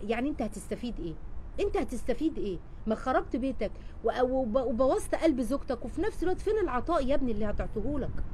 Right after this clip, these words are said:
فين النفسيه اللي هتجيلك بيها؟ تقول لك منكده في البيت، ما هي منكده بسببك، ما هو لو مش بسببك نكلموها وننصحها، لكن لو بسببك، لا،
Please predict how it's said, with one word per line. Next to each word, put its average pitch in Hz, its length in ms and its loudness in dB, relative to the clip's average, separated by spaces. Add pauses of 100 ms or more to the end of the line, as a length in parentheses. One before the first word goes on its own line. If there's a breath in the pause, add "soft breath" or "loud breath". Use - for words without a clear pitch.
(300 loud breath)
فين 392 160 6
النفسيه 349 540 6
اللي 277 140 6
هتجيلك 226 420 2
بيها؟ 226 260 0
تقول 311 200 2
لك 285 140 0
منكده 233 480 0
في 226 120 0
البيت، 208 260 2
ما 208 140 0
هي 226 80 -2
منكده 330 360 2
بسببك، 392 500 0 (100)
ما 233 140 2
هو 240 40 4
لو 247 140 4
مش 240 140 2
بسببك 339 580 2
نكلموها 240 680 4 (380 loud breath)
وننصحها، 233 640 2
لكن 233 240 0
لو 247 120 4
بسببك، 226 500 4 (920)
لا، 302 120 2